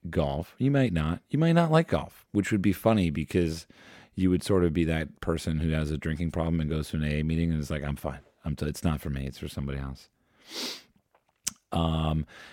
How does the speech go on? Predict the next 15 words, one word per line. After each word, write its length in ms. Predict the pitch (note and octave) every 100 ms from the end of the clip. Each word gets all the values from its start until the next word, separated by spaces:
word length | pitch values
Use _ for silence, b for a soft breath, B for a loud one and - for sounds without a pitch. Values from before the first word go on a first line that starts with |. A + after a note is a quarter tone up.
| B -
and 80 |
at 80 | G2
adidas 340 | F#2+ F2 A2 A2+
dot 160 | F2
com 200 | - B2
is 80 | G#2+
where 100 | E2+
you'll 120 | F2
find 240 | G2+ D#2+ D2
the 60 |
latest 500 | D2+ D2+ E2 F#2 - E2+
and 100 | C#2+
greatest 600 | D#2 F2+ E2 - - -
from 160 | - D#2+
Adidas. 480 | C#2+ D2 C#2+ C#2+